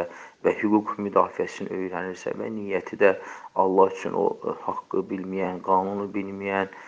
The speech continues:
o qanunlardan başa çıxmayan fağır müsəlmanlara kömək etməkdirsə, inşallah bu niyyətlə, bəli, e, kömək gedib işləyə bilər. Amma yox, niyyəti olsun ki, e, mən qanunları öyrənim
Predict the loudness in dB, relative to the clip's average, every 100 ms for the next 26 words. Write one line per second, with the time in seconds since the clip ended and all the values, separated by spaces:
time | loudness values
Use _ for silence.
0 | -18 -2 2 4 4 4 2 2 0 -2
1 | -4 -4 -8 -10 -8 -2 2 2 2 -4
2 | -18 -18 0 4 4 2 -8 -10 -12 0
3 | 0 0 -6 -2 -2 -2 -4 -6 -10 -10
4 | -10 -10 -4 0 0 -2 -16 -20 _ -10
5 | -4 -2 4 4 4 0 0 -4 -6 -8
6 | -8 4 6 8 6 2 -2 -18 -14 -8
7 | -6 -6 -8 -8 -8 -6 -6 -4 -2 0
8 | -2 -6 -6 -6 0 2 2 0 -2 -4
9 | -16 -20 -20 -4 2 2 4 4 4 2
10 | -2 0 0 0 0 0 0 -2 -10 -6
11 | -6 -6 -10 -20 -18 -8 -6 -4 -6 2
12 | 4 4 0 4 4 6 2 2 0 -4
13 | -4 -6